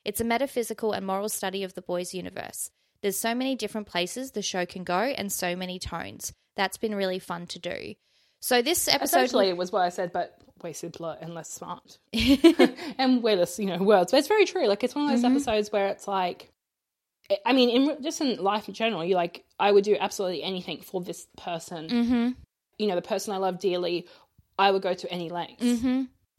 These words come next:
Speaker 2: And I really enjoyed this episode because it's not far-fetched. I mean, what happens in the episode, far-fetched,
Speaker 1: Mm.
Speaker 2: but just the build-up.
Speaker 1: Yeah, absolutely.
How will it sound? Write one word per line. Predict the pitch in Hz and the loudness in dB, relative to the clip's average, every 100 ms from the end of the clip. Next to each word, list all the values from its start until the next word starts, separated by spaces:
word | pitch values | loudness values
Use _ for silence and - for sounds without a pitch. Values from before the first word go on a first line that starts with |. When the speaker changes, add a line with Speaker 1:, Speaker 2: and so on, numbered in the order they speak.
| - | -4
Speaker 2:
And | 190 190 | -2 -2
I | 202 196 196 - | 0 2 0 -4
really | 302 320 | -2 0
enjoyed | 277 262 247 | 0 2 0
this | 220 | 0
episode | 185 185 175 175 | -6 -4 -4 -2
because | 190 220 | 0 -2
it's | 277 | 0
not | 359 311 - | -2 -4 -8
far-fetched. | - 185 185 247 - - - - _ _ _ _ - | -2 -2 -2 -6 -6 -10 -16 -16 _ _ _ _ -8
I | 226 | 2
mean, | 226 214 196 - _ _ _ | 4 4 2 -6 _ _ _
what | 196 | -2
happens | 359 392 254 | 2 4 4
in | |
the | 185 | 4
episode, | 165 208 175 170 _ _ | 2 2 0 -2 _ _
far-fetched, | 185 - - - - - | -8 -6 -6 -6 -8 -4
Speaker 1:
Mm. | 262 233 | 0 4
Speaker 2:
but | 208 190 | 6 6
just | 185 226 - | 4 4 4
the | 208 | 4
build-up. | 190 208 202 180 123 - - _ | 8 8 8 -2 -4 -14 -20 _
Speaker 1:
Yeah, | 381 415 196 | 2 4 4
absolutely. | 226 - - 214 208 185 185 | 4 0 -2 -2 0 -4 -4